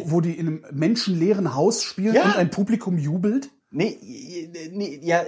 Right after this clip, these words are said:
Speaker 2: nee, ist das nicht
Speaker 1: Das ist
Speaker 2: sogar viel absurder, dass so Verfolgungsjagd
Speaker 1: Ja, genau. Und die
Speaker 2: und
Speaker 1: Band steht im Weg und, äh,
Speaker 2: Ja, ja,
Speaker 1: ja,
Speaker 2: und,
Speaker 1: genau.
Speaker 2: und, und spielt da irgendwie ihr neues
Speaker 1: Ja,
Speaker 2: Lied.
Speaker 1: genau. Und
Speaker 2: Ja.
Speaker 1: hören dann kurz auf zu spielen. Die Polizisten fragen, wo sind sie lang? Und,
Speaker 2: Genau,
Speaker 1: äh,
Speaker 2: und dann sagen
Speaker 1: und
Speaker 2: die,
Speaker 1: Maria, die
Speaker 2: äh,
Speaker 1: Sängerin, sagt dann, „Ja, da lang.“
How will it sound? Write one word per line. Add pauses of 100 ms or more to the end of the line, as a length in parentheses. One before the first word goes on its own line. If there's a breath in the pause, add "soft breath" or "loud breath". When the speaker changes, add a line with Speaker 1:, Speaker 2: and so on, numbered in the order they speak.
Speaker 2:
nee,
ist
das
nicht
Speaker 1:
Das
ist
Speaker 2:
sogar
viel
absurder,
dass
so (220 loud breath)
Verfolgungsjagd
Speaker 1:
Ja,
genau. (180)
Und
die
Speaker 2:
und
Speaker 1:
Band
steht
im
Weg
und,
äh, (140)
Speaker 2:
Ja,
ja,
Speaker 1:
ja,
Speaker 2:
und,
Speaker 1:
genau.
Speaker 2:
und,
und
spielt
da
irgendwie
ihr
neues
Speaker 1:
Ja,
Speaker 2:
Lied.
Speaker 1:
genau. (280)
Und
Speaker 2:
Ja. (120)
Speaker 1:
hören
dann
kurz
auf
zu
spielen.
Die
Polizisten
fragen,
wo
sind
sie
lang?
Und,
Speaker 2:
Genau,
Speaker 1:
äh,
Speaker 2:
und
dann
sagen
Speaker 1:
und
Speaker 2:
die,
Speaker 1:
Maria,
die
Speaker 2:
äh,
Speaker 1:
Sängerin,
sagt
dann,
„Ja,
da
lang.“